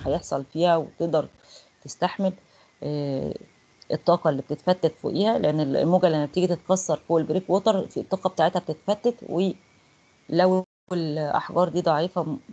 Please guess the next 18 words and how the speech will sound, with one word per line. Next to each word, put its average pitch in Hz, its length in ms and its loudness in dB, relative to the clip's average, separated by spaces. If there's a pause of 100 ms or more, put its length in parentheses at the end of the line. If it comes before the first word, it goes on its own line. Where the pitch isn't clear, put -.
(260)
هتتكسر 151 600 -2 (120)
في 139 80 -6
ال-، 135 340 -4
في - 40 -6
الحجر 165 360 0
نفسه، 143 240 -6 (120)
فلازم 165 420 -2
تبقى - 240 -6
أحجار 185 200 -2
كبيرة 190 420 2 (320)
فتتحمل 170 680 -2 (420)
التفتت - 1080 -6 (100)
بتاع 139 160 -2
الطاقة 156 360 -2
أو، 143 220 2 (960)
آه، 147 380 -4
انكسار 165 440 2
الموجة 160 460 2